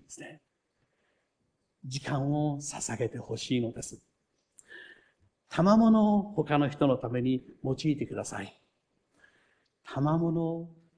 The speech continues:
他の人のために分ける。皆さん一人一人には、主から様々な賜物が、また才能が与えられています。賜物と才能というのは、えー、重なる部分もあるんですけど、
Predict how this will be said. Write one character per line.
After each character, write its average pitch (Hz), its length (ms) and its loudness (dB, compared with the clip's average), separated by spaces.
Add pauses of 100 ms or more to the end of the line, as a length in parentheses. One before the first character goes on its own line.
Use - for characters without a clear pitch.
(160)
他 147 260 4
の 127 120 2
人 131 180 -6
の 123 120 -4
た 123 100 -8
め 143 140 -2
に 156 80 4
分 107 240 -4
け 123 100 0
る。 107 220 -8 (1400)
皆 175 160 10
さ 175 80 6
ん 156 80 8
一 139 40 2
人 196 160 12
一 196 40 12
人 208 280 12
に 147 60 12
は、 127 460 4 (300)
主 - 100 -8
か 160 100 4
ら 143 120 4
様 233 260 4
々 262 260 8
な 190 140 10
賜 165 320 10
物 170 240 12
が、 160 300 6 (360)
ま 135 120 -4
た 110 120 0
才 208 440 4
能 196 180 4
が 185 140 4
与 165 200 4
え 156 60 6
ら 151 140 6
れ 143 100 0
て 117 80 -6
い 107 80 -6
ま - 100 -14
す。 - 160 -20 (440)
賜 190 320 2
物 208 260 2
と 202 160 2
才 165 360 6
能 165 240 4
と 156 160 -6
い 123 40 -2
う 120 60 -4
の 120 100 -6
は、 123 300 -6 (500)
え - 400 -10 (300)
ー、 - 120 -6
重 226 120 6
な 220 100 12
る 220 100 12
部 202 140 10
分 196 160 8
も 156 100 6
あ 151 60 8
る 170 120 2
ん 151 120 2
で 139 80 0
す - 80 -12
け - 80 -8
ど、 151 400 2